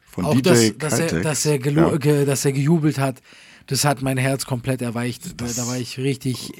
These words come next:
Speaker 2: in
Speaker 1: so
Speaker 2: my feelings.
Speaker 1: Hammer.
Speaker 2: Das
Speaker 1: So
Speaker 2: war
Speaker 1: Hammer.
Speaker 2: so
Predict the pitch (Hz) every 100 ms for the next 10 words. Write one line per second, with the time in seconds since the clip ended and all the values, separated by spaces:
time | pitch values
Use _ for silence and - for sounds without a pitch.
0 | - 131 123 165 160 135 135 76 71 76
1 | - - - - - 120 - 131 143 143
2 | 110 143 165 156 139